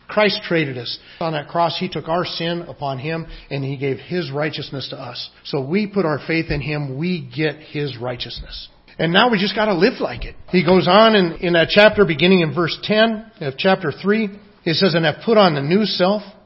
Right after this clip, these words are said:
which is being renewed in knowledge after the image of its creator." In verse twelve, he says,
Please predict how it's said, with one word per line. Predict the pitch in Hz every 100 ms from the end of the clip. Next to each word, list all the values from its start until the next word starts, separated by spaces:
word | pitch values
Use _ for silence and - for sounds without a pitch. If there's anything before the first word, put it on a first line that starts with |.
| _ -
which | 185 185
is | 180 143
being | 135 185 156
renewed | 143 147 190 208
in | 147
knowledge | 151 185 208 160
after | 143 139
the | 139
image | 180 208 160
of | 139
its | 131 -
creator." | 143 135 156 190 202 202 - - _ _ -
In | 156
verse | 190 190 -
twelve, | 190 214 214
he | 190
says, | 175